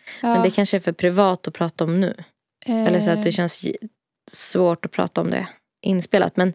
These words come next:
Speaker 2: jag måste få veta i alla fall. <laughs>
Speaker 1: Ja, jag, jag kan
Speaker 2: Vad du har
Speaker 1: berätta.
Speaker 2: t-, sen.
Speaker 1: Ja,
Speaker 2: Ja.
Speaker 1: alltså, för att det kommer ju vara svårt för mig att uppnå alla de målen.
Speaker 2: Ja. Jo, men det, det är samma här. Alltså, jag har också tänkt mycket på, på såna saker på sistone. Typ så här,
Speaker 1: Mm.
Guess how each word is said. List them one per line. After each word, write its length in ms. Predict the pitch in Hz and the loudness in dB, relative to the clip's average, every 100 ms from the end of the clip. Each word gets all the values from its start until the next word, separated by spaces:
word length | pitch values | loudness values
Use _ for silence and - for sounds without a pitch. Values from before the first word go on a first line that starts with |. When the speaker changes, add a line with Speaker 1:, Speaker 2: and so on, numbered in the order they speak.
| - - - | -4 -16 -6
Speaker 2:
jag 220 | - 220 | 2 4
måste 240 | 226 214 214 | 4 2 2
få 120 | 196 | 2
veta 360 | 185 185 - 180 | 2 0 2 2
i 40 | |
alla 100 | 170 | 4
fall. 180 | - - | 0 -4
<laughs> 40 | - - - 523 415 - _ _ _ 277 | -4 -2 0 0 -2 -16 _ _ _ 2
Speaker 1:
Ja, 120 | 302 | 4
jag, 260 | 294 320 | 4 4
jag 100 | 302 | 4
kan 120 | 285 302 | 2 2
Speaker 2:
Vad 100 | 185 | 4
du 40 | |
har 60 | 190 | 4
Speaker 1:
berätta. 460 | 185 220 208 220 | 2 0 2 -2
Speaker 2:
t-, 80 | 214 | -4
sen. 460 | 180 - 170 170 180 - _ - | -2 2 2 0 -4 -8 _ -6
Speaker 1:
Ja, 160 | 330 | 2
Speaker 2:
Ja. 80 | 277 | 4
Speaker 1:
alltså, 340 | 254 254 240 247 | 4 2 2 0
för 100 | 247 | 0
att 160 | - 233 | -2 -2
det 120 | 240 | -2
kommer 220 | 240 240 | 0 0
ju 40 | 233 | 0
vara 120 | 233 | 0
svårt 360 | - 262 233 - | -2 0 0 0
för 120 | 202 | -2
mig 180 | 208 202 | 0 2
att 240 | 208 208 | 2 0
uppnå 440 | 226 - - 247 208 | -2 -4 -2 2 2
alla 240 | 208 226 | 2 0
de 140 | 220 | 0
målen. 360 | 208 220 220 226 - _ _ - - - | 0 0 -2 -4 -10 _ _ -18 -8 0
Speaker 2:
Ja. 380 | 220 220 214 208 _ _ _ | 2 4 0 -2 _ _ _
Jo, 200 | - 247 | 2 4
men 160 | 254 240 | 4 4
det, 220 | 240 240 | 4 2
det 140 | 202 240 | 2 0
är 60 | |
samma 300 | 240 262 233 | 4 4 4
här. 200 | 233 247 | 4 4
Alltså, 220 | - 196 | 4 2
jag 120 | 214 214 | 2 4
har 120 | 247 | 2
också 220 | 240 240 | 2 -6
tänkt 360 | - 262 214 - | 2 2 2 0
mycket 360 | 208 - 233 - | -2 0 -2 2
på, 280 | 180 170 165 - - _ _ _ _ - | 2 2 -2 -14 -20 _ _ _ _ -2
på 120 | 190 | 0
såna 340 | - 180 175 | 2 2 2
saker 380 | 175 151 202 - | 2 0 0 -10
på 60 | - | -8
sistone. 400 | 175 - - - | -8 -4 -6 -2
Typ 200 | - - | -4 0
så 80 | - | 0
här, 200 | - - | 2 0
Speaker 1:
Mm. 240 | 233 | -2